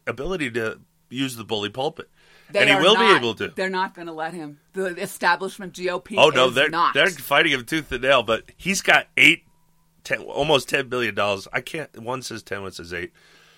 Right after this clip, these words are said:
Speaker 1: Who cares? Eight billion dollars. Barack Obama's had, what, seven hundred fifty million dollars? We were like, "Holy smoke, that's spending a lot." Uh,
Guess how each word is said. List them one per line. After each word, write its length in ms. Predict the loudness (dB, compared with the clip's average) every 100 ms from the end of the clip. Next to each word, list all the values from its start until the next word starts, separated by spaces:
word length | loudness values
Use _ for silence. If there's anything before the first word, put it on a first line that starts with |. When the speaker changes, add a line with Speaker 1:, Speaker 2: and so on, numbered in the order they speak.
| _ _
Speaker 1:
Who 140 | -12 -4
cares? 460 | 0 0 0 -6 _ 0
Eight 300 | 2 2 0
billion 340 | 0 0 -2
dollars. 480 | 0 0 0 -6 -12 -20 _ _ _
Barack 340 | -4 4 4 4
Obama's 800 | -4 -6 -2 -2 -2 -4 -6 -14 -10
had, 260 | -4 -2 0
what, 200 | -2 -2
seven 320 | -4 -4 -4
hundred 240 | -4 -6
fifty 280 | -12 -12 -12
million 360 | -6 -4 -4 -2
dollars? 420 | -2 -2 -6 -10
We 140 | -8
were 100 | -6
like, 200 | -6 -6
"Holy 200 | -8 -8
smoke, 400 | -10 -6 -6 -6
that's 160 | -12 -14
spending 380 | -10 -10 -10 -8
a 80 |
lot." 260 | -4 -4 -6 _ _ _ _ _ _ _ _ _ _ _ _ _ _ _ _ _ _ _ _ _
Uh, 100 | -8